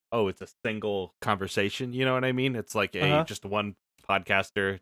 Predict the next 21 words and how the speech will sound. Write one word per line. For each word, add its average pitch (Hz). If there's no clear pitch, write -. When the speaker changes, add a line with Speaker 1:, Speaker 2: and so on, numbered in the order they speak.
Speaker 1:
doing, 98
like, 92
an 87
A -
S 101
M 95
R, 90
uh, 90
uh, 95
Boruto 101
tells 92
you 98
he's 90
proud 92
of 90
you, 104
<laughs> -
uh, 131
kind 139
of 123
thing, 123